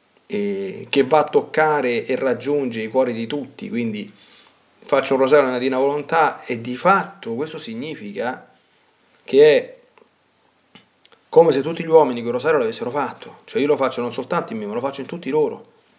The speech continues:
E questo si può fare appunto per la potenza divina che contiene la, la, la divina volontà, che ipso facto, istantaneamente,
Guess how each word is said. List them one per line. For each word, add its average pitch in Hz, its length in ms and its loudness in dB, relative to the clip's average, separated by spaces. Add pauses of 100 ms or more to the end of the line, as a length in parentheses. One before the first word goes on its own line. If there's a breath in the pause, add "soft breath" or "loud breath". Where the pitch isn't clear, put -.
(1200 loud breath)
E - 100 -10
questo 147 220 2
si 113 120 0
può 120 100 4
fare 151 240 6
appunto 143 280 -2
per 113 100 -2
la 113 100 -2
potenza 123 420 -2
divina 127 360 -2
che 120 140 -4
contiene 117 460 -4
la, 107 340 -6 (440 loud breath)
la, 113 200 -8
la 120 120 -6
divina 120 260 -4
volontà, 117 380 0
che 110 100 -8
ipso 175 380 -4
facto, 131 540 -2
istantaneamente, 123 1200 -6